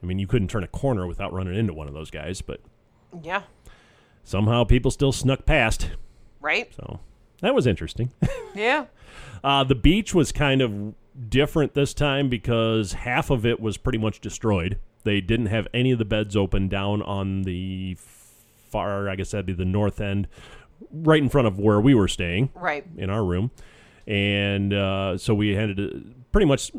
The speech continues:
Speaker 1: maintain the whole south end of the beach, and, and it was not crowded, obviously. We had no trouble getting a beach bed or anything, but that was a little different because you're just used to seeing that stuff there, and it's not there anymore.
Speaker 2: Yeah.
Speaker 1: And now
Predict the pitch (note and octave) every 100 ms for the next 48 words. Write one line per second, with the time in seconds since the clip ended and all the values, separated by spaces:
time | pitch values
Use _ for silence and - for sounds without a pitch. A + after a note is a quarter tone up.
0 | - - C3+ C3 A#2+ C3+ A#2 G#2+ G2 A2+
1 | - B2 A2 G#2 F#2 F2 D#2+ E2+ F2 -
2 | F#2+ F#2+ G#2+ A2 A2 G2+ G2 - G#2 E2
3 | D2+ D#2 D2 D2 - D#2 E2 E2 D2+ F2+
4 | G2+ F#2 F#2 E2 D#2 E2 D#2 D#2+ - D2+
5 | D#2+ D2 D#2+ D2 E2+ E2+ - - _ -
6 | - _ _ _ - A2 A2 G#2+ A2 G2+
7 | F#2+ - G#2 A#2 G2 F#2 F2+ - - -
8 | - F#2 E2 F#2 F2+ F#2 - - A2 G2
9 | G2+ A2 - A#2 - D#3+ D#3+ G2 F#2 -
10 | G#2 G2+ A#2 - D#3+ D#3+ F#2 F2 E2 E2
11 | - - - - D#3 F3 G#3+ - - -
12 | - - - - G3 A#3+ B3 A#3+ F3+ E3
13 | E3 F3+ G3+